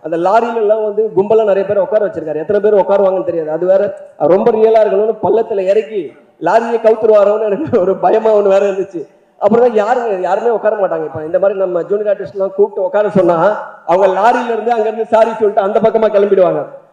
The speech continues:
அது ரொம்ப நேச்சுரலா இருக்கும். லாரி இப்படி போகுது, அப்படி போகுது. அப்புறம் பார்த்தா ஃபுல்லா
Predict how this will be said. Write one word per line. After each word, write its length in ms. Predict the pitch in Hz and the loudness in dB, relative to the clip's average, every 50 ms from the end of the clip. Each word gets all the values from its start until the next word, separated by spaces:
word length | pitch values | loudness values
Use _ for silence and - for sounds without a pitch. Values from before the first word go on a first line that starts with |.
| _ _ | _ _
அது 260 | - 185 185 196 196 | -4 0 2 2 2
ரொம்ப 320 | 185 196 214 240 247 277 269 | 4 4 2 4 2 2 2
நேச்சுரலா 440 | 226 220 220 233 220 240 240 233 240 | 2 2 0 0 0 0 2 2 2
இருக்கும். 220 | 226 208 226 226 | 2 2 2 2
லாரி 260 | 202 196 220 233 233 | 2 2 0 -2 -2
இப்படி 200 | 226 202 202 233 - | -4 -10 -12 -6 0
போகுது, 180 | 220 220 214 220 | 0 2 2 2
அப்படி 200 | 208 190 190 202 | 0 -2 -4 -6
போகுது. 80 | 226 | -6
அப்புறம் 320 | 214 185 196 220 233 220 202 | -8 -4 -2 -4 -2 -2 -4
பார்த்தா 160 | 185 - 214 | -6 -4 -6
ஃபுல்லா 300 | 226 214 - 185 196 | -6 -4 -4 -2 -2